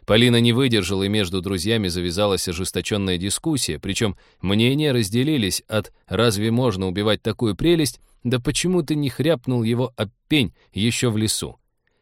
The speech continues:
Конец спору положил свисток Михалыча, после чего непреклонный вожатый велел вернуть животное в среду обитания и тщательно вымыть руки. Само-то оно,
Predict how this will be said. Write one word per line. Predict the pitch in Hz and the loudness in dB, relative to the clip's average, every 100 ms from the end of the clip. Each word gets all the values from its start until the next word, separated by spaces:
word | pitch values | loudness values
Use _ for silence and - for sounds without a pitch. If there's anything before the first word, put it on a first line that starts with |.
| _ | _
Конец | - 107 202 190 | 0 4 4 2
спору | - 175 175 | 0 0 0
положил | 123 110 104 139 | 0 0 2 0
свисток | - 95 - 113 - | -2 -4 -2 -2 -2
Михалыча, | 104 - 120 90 - 65 | -4 0 2 0 -4 -8
после | - 87 90 | -6 -4 -4
чего | - 101 123 101 _ _ | -4 0 0 0 _ _
непреклонный | - 87 113 120 - 156 139 113 | -6 -4 0 -2 0 0 0 2
вожатый | 107 104 139 104 | 2 2 0 0
велел | 98 113 104 | 0 0 0
вернуть | 82 131 139 127 87 | 0 -2 0 0 -2
животное | 98 110 101 - 87 | -2 0 -2 -2 -4
в | |
среду | - 95 95 | -4 -4 -2
обитания | 82 82 - 143 135 117 _ _ _ | -2 -4 -4 -2 0 -2 _ _ _
и | - 175 | -6 -4
тщательно | - 147 131 104 98 | 0 0 0 -2 0
вымыть | 98 92 90 | -2 -2 -4
руки. | 92 - - _ _ _ _ - | -6 -6 -20 _ _ _ _ -12
Само-то | - 101 160 180 143 | -2 2 2 2 2
оно, | 120 127 123 | 2 0 -2